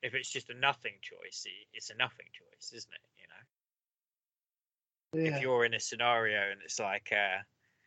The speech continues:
Speaker 1: I don't know, <laughs> a murderer comes in wielding a chainsaw and is all scary, and some guy to your left opens the door and goes,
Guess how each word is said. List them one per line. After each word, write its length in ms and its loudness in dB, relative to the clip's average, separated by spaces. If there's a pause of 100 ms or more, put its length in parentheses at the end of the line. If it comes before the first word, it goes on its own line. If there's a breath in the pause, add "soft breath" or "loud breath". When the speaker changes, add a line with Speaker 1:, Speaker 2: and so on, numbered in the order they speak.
(240)
Speaker 1:
I 60 0
don't 100 -10
know, 180 -4 (120)
<laughs> 160 -20
a 140 0 (240)
murderer 640 0
comes 360 0
in 180 2 (240)
wielding 420 -4
a 60 -6
chainsaw 760 -2
and 120 -14
is 100 -18
all 140 -12
scary, 560 2
and 100 -16
some 240 -6
guy 200 -4
to 140 -10
your 120 -10
left 360 0
opens 400 -10
the 80 -20
door 240 -8
and 80 -16
goes, 220 -8